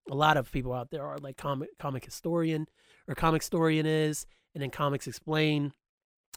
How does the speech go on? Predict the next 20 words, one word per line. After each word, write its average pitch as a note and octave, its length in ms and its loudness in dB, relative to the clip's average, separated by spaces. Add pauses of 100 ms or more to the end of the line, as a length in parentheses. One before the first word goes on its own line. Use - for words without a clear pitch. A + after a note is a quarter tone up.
(100)
There, C#3 240 -2
there's D3+ 280 2
a B2 80 -2
whole D#3 180 0
bunch C3+ 220 -4
of C#3 40 -8
good C3 120 -2
comic B2+ 260 -6
book B2+ 100 -10
creators. - 440 -12 (360)
Comic C3+ 260 -2
Tropes - 560 -2
is C#3 100 -6
another C#3 240 0
one C#3 140 0
I C3+ 60 0
like C#3 180 -2
to D3 60 -4
watch. C#3 420 -4 (840)
But F3+ 320 4